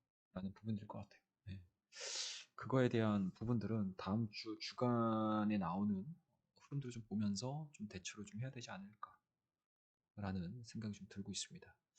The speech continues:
음, 증시 레벨에 대한 변화보다는, 그러니까 지수에 대한 흐름들, 그러니까 요번 주하고 똑같은 것 같아요. 네. 지수 흐름에 대한, 어, 상승보다는, 상승보다는 뭐 종목별,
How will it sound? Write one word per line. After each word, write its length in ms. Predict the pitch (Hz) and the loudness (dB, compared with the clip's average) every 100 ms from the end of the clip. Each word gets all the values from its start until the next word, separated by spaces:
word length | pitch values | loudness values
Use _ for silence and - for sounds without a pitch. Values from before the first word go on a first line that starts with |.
| - - - - _ _ 233 | -18 -16 -16 -20 _ _ -12
음, 440 | 107 95 110 110 110 | -10 -10 -10 -10 -2
증시 340 | 131 143 208 | 2 4 6
레벨에 320 | 190 185 175 | 8 8 8
대한 380 | 170 160 151 143 | 8 8 6 4
변화보다는, 880 | - 107 147 131 120 110 101 110 101 _ | 6 6 6 4 4 4 4 0 -6 _
그러니까 260 | - 101 - - - - - | -12 -12 -12 -10 -10 -8 -4
지수에 320 | 117 - 208 | -2 6 8
대한 160 | 220 | 12
흐름들, 260 | 208 202 185 | 10 10 8
그러니까 180 | 135 117 | 8 10
요번 160 | 147 202 | 10 8
주하고 140 | 214 | 8
똑같은 280 | 220 240 240 | 6 4 6
것 80 | 254 | 4
같아요. 360 | - 123 156 - - - | 4 0 -2 -6 -12 -14
네. 60 | - - - _ - | -14 -16 -20 _ -6
지수 1000 | 214 - - 165 151 143 139 135 131 131 | -4 -4 -2 4 6 8 6 6 4 2
흐름에 300 | - 180 170 | 2 2 2
대한, 760 | 143 117 117 117 113 104 104 95 _ - _ - | 2 4 4 4 2 2 0 -6 _ -20 _ -16
어, 200 | 98 98 | -14 -10
상승보다는, 720 | - 151 170 156 107 101 135 120 - - - _ _ _ _ 123 - 92 _ _ _ _ | -4 0 2 2 2 -2 -4 -12 -16 -18 -18 _ _ _ _ -20 -20 -20 _ _ _ _
상승보다는 880 | - 135 139 120 104 104 151 185 170 | -4 -2 0 0 2 0 -2 -4 -6
뭐 100 | 190 | -4
종목별, 520 | 113 120 120 - 165 | 0 2 2 0 -4